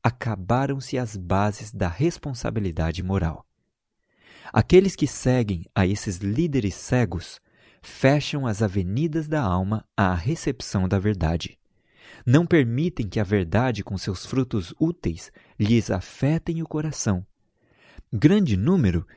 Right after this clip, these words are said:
firma sua alma com preconceito contra novas verdades e também contra a claríssima luz que mostra a correta aplicação da antiga verdade, a lei de Deus,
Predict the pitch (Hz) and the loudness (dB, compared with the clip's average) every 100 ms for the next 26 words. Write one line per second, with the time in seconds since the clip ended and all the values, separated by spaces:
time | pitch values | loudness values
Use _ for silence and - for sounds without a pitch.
0 | _ - - 175 202 208 202 - 320 151 | _ -20 -4 0 2 2 -2 -2 2 2
1 | 120 135 135 - 120 101 - 190 214 185 | 4 2 0 -2 -4 -2 2 2 0 -4
2 | - 127 123 - - _ - 180 214 220 | 0 0 0 -6 -14 _ 0 0 0 -4
3 | 190 160 135 139 160 165 160 101 90 82 | -2 0 0 2 0 -2 -2 0 2 0
4 | 101 - _ - - 127 120 120 113 147 | -4 -12 _ -20 -2 -2 2 4 4 2
5 | - 139 151 147 139 127 123 131 120 113 | 0 -2 -2 -2 -2 -2 -2 0 0 0
6 | 151 208 - 170 131 113 151 190 - 147 | 0 -2 -4 -2 0 0 0 -2 -4 -6
7 | 113 98 110 117 - 110 - 98 - 98 | -4 -2 -2 -2 -2 -4 0 -2 0 -2
8 | 82 113 165 - 135 - 127 117 101 - | 0 0 0 -2 -6 -4 -6 -4 -6 -4
9 | 113 98 92 92 85 - 110 180 117 90 | -4 0 0 0 -2 -2 0 2 2 0
10 | 80 90 123 156 _ _ 107 90 90 92 | 0 -2 -2 -8 _ _ 0 2 4 4
11 | 85 90 135 - | 2 2 0 0